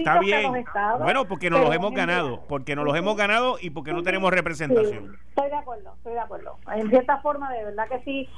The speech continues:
Speaker 2: entre el mal uso de fondos, eh, eh, federales,
Speaker 1: Exacto.
Speaker 2: entonces, como tú dices, no tenemos la presión allá, o sea, no tenemos el, el, los senadores y los representantes
Speaker 1: Sí.
Speaker 2: que pueden abogar por nosotros, así que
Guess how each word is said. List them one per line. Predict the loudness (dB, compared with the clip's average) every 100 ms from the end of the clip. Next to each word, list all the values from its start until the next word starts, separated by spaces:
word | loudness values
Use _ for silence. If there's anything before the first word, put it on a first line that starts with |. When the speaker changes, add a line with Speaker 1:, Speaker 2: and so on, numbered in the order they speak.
| -4 2
Speaker 2:
entre | 4 4 2 2 0 -2 -4
el | -2
mal | 0 0
uso | -2 -4 -4
de | -4 -2
fondos, | -2 0 -2 -2 -4 -6
eh, | -4 -2 -2 -4 -6 -8 -14 -4
eh, | 4 4 6
federales, | 2 0 0 -2 -2 -2 -2 0
Speaker 1:
Exacto. | 0 2 0 -2
Speaker 2:
entonces, | -4 -4 -6
como | -12
tú | -10
dices, | -6 -6
no | -4
tenemos | -4 -2 0 0
la | 0
presión | -2 -6 -2 -2
allá, | -4 -4 -2
o |
sea, | -2
no | -4
tenemos | -4 -4 -2 -2
el, | -2 -6 -2 0 0 0
el, | 4
los | 4
senadores | 4 0 -2 -2 -4 -6
y | -6
los | -6
representantes | -6 -6 -4 0 0 0
Speaker 1:
Sí. | -2
Speaker 2:
que |
pueden | -2 0 0 0
abogar | 0 0 -2 -6
por | -10
nosotros, | -8 -6 -6 -4 -4
así | -4 -4
que | -4